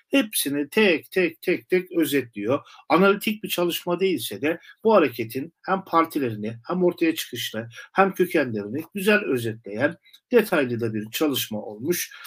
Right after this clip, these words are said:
Ee, yine siyasal hayat çalışanların çok fazla bir beklentisi olmayacak olsa da,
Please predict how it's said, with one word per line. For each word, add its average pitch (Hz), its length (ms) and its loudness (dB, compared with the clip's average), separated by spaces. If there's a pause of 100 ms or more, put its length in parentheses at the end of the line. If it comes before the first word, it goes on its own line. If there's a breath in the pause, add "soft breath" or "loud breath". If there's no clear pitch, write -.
(120)
Ee, 151 320 2
yine 147 520 2
siyasal 180 440 2
hayat 123 240 -2
çalışanların 131 840 -2 (240 soft breath)
çok - 320 0 (400)
fazla 120 420 -2
bir 120 100 -4
beklentisi 123 800 -4
olmayacak 120 1120 -4
olsa 117 380 -6
da, 156 200 2